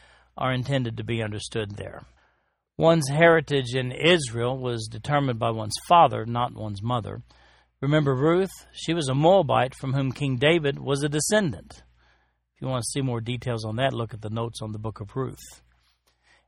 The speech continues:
Incidentally, the Jews understood the tenth generation reference in verse three to be the equivalent of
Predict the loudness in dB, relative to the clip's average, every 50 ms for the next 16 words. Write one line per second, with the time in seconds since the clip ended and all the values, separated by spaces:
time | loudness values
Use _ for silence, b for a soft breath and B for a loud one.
0 | 0 2 2 2 2 4 6 6 6 6 4 2 2 0 2 4 4 4 4 4
1 | 2 2 2 -4 -4 -2 -2 -2 0 0 -4 -6 -6 -8 -4 -4 -4 -4 -4 -4
2 | -4 -4 -2 0 0 2 0 0 -2 -6 -6 -4 -4 -4 -4 -6 -10 -10 -8 -8
3 | -6 -6 -6 -6 -6 -8 -6 -4 -4 -4 -4 -6 -6 -6 -6 -4 -4 -6 -8 -8
4 | -6 -2 -2 -2 -2 -2 -4 -4 -4 -4 -6 -6 -8 -12